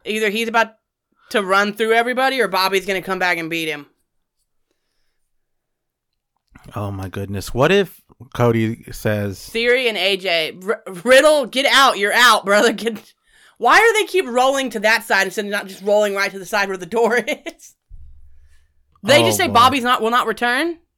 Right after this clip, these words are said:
Speaker 2: Cody Rhodes.
Speaker 1: Yeah, please, Cody Rhodes. Please.
Speaker 2: Does he pin Brock?
Speaker 1: I don't know. I don't
Speaker 2: <sighs>
Speaker 1: think so.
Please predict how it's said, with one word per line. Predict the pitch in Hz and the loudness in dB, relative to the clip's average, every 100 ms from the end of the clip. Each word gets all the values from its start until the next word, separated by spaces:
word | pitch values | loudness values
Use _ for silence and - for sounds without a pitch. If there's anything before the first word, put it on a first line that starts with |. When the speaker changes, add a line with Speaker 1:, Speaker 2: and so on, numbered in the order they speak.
| _ _ _ _ _ _ _ _ _ _ _ _ _ _ _ _ _ _ _ _ _ _ _ _ _ _ _ _ 127 - - 208 _ _ _ _ _ _ _ _ _ _ _ _ _ _ _ _ _ _ _ _ - | _ _ _ _ _ _ _ _ _ _ _ _ _ _ _ _ _ _ _ _ _ _ _ _ _ _ _ _ -20 -20 -20 _ _ _ _ _ _ _ _ _ _ _ _ _ _ _ _ _ _ _ _ _ -10
Speaker 2:
Cody | - 110 104 | -4 -2 0
Rhodes. | 98 92 - | -2 -4 -4
Speaker 1:
Yeah, | 208 202 | -4 -4
please, | - 262 214 | -2 -2 -2
Cody | - 208 196 | 0 0 2
Rhodes. | 190 190 190 180 - - | -2 -2 -4 -6 -16 -14
Please. | 233 226 214 214 196 - - _ _ | -6 -4 -4 -6 -8 -16 -20 _ _
Speaker 2:
Does | - 117 | -4 -2
he | 123 | -2
pin | 123 110 131 120 117 - - | 0 0 2 0 -2 -8 -2
Brock? | 107 101 131 143 - - _ _ _ _ _ _ _ _ _ _ _ _ _ _ _ _ _ _ _ _ _ _ _ | 0 0 -2 -8 -14 -20 _ _ _ _ _ _ _ _ _ _ _ _ _ _ _ _ _ _ _ _ _ _ _
Speaker 1:
I | 175 170 | -8 -6
don't | 165 | -6
know. | 160 165 170 160 | -8 -8 -10 -14
I | - - 160 185 | -10 -6 -4 -2
don't | 208 - | -4 -4
Speaker 2:
<sighs> | |
Speaker 1:
think | 190 180 | -6 -6
so. | 185 170 160 160 | -6 -4 -2 -6